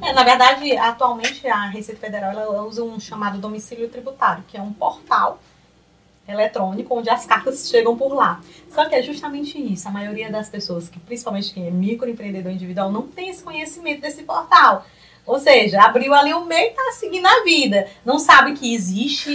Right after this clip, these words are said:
esse domicílio tributário, que são essas notificações que, que entram através dessa, de, é, que vão ser enviadas pro contribuinte através desse domicílio, que a gente chama de portal do ecac, né, que é um, um portal do governo nacional,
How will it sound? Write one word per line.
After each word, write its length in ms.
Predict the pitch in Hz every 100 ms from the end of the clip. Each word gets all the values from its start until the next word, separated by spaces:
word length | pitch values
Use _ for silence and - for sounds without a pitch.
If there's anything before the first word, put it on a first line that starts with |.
| -
esse 200 | 220 196
domicílio 460 | 202 202 - 190
tributário, 680 | 180 175 202 185 151 156 - _ - _ -
que 100 | 240
são 140 | 233
essas 280 | 220 240 185
notificações 880 | 202 269 - 330 311 302 277 254 262
que, 300 | 285 285 - -
que 180 | 294 339
entram 460 | 262 294 453 453
através 460 | 415 - 302 262 277
dessa, 300 | 285 311 302
de, 120 | 214 233 233 214 185 -
é, 200 | 208 208
que 160 | 247
vão 180 | 220 254
ser 180 | 294 277
enviadas 500 | 254 269 254 254 -
pro 100 | 330
contribuinte 540 | 277 277 247 254 262 - - -
através 320 | 247 262 254
desse 160 | 269 285
domicílio, 680 | 269 285 - - 196 160 - -
que 80 | -
a 40 | 214
gente 120 | 233
chama 240 | - 226
de 80 | 220
portal 640 | 226 240 - - - 254
do 100 | 247
ecac, 560 | 262 269 - 175 165 175
né, 160 | 190 -
que 60 |
é 40 | 202
um, 140 | 214
um 160 | 214 220
portal 640 | - 233 - 226 226 240 - _ _
do 120 | 226
governo 480 | 247 262 226 240 294
nacional, 840 | 277 247 247 - 330 392 - 160